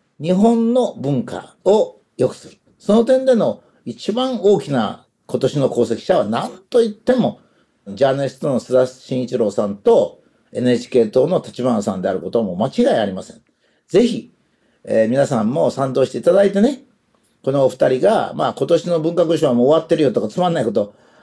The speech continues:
流行語大賞も終わってるとか、そうつまんないことじゃなくて、僕のは本質ですからね。来年でも別に構わないんだけど、今年の業績として立派だったということを認める日本社会になってほしいなと思って、今日はそういう話にいたしました。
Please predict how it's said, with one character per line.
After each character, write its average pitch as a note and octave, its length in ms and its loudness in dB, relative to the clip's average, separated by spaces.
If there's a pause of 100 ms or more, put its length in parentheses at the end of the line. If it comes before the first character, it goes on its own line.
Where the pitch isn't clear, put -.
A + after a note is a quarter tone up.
(140)
流 E3+ 160 4
行 F#3+ 140 4
語 F3+ 80 2
大 F3+ 180 4
賞 C#3+ 100 0
も B2+ 100 0
終 D#3 120 2
わ D#3 40 -8
っ - 20 -18
て E3 80 0
る C#3+ 100 0
と A#2+ 60 -4
か、 A#2 80 -4
そ E3+ 100 -2
う - 40 -2
つ G3+ 100 -4
ま C4 100 2
ん C4 40 -2
な A#3+ 60 4
い E3 40 4
こ C3 40 2
と G#2 40 -4
じ A#2+ 60 4
ゃ A#2+ 40 2
な C#3+ 120 0
く - 80 -20
て、 D#3 100 -6
僕 G3+ 160 -2
の F3 80 -2
は B2 80 -2
本 F3+ 240 0
質 E3+ 180 -10
で D#3 100 0
す - 60 -10
か - 120 -4
ら G2+ 60 -10
ね。 C#3+ 140 -6
来 B2+ 220 0
年 F#3 140 0
で B3 60 2
も D#3+ 80 2
別 A#2+ 160 -6
に B2 60 -2
構 C#3 180 0
わ G#3+ 120 0
な D#3+ 100 0
い A2+ 40 0
ん G2+ 40 -2
だ F#2 80 -2
け F2 80 -4
ど、 D2+ 160 -12 (460)
今 - 160 -4
年 G#3+ 320 0
の B3 180 2
業 C#3 140 2 (120)
績 A3 360 -2
と G#3 120 2
し - 120 -4
て E3+ 400 -2 (240)
立 A2 180 -2
派 C3+ 160 -2
だ B2 120 2
っ - 80 -16
た A3 160 -8
と - 260 -6 (560)
い D#3 120 -2
う G3 60 2
こ A3 120 0
と A3+ 180 4
を C#3 80 0
認 C3+ 300 -2
め F#3 200 -2
る G3+ 340 4
日 C3+ 120 -2
本 C#3+ 180 -2
社 C3+ 120 -4
会 A#2+ 280 -2
に F3+ 220 0
な C3 120 0
っ C3+ 60 -12
て A#2+ 100 0
ほ A2+ 60 -6
し G2+ 200 -8
い - 20 -6
な G3 180 0
と - 180 -6
思 G#2+ 140 0
っ - 80 -10
て、 - 280 0
今 G2 220 0
日 - 40 4
は G#2 100 2
そ F#2 160 -2
う F#2 40 2
い F#2+ 40 2
う F#2 40 0
話 F2+ 320 -6
に D#3 80 -2
い - 40 -6 (120)
た - 120 -4
し - 140 -12
ま - 60 -16
し - 80 -20
た。 - 80 -20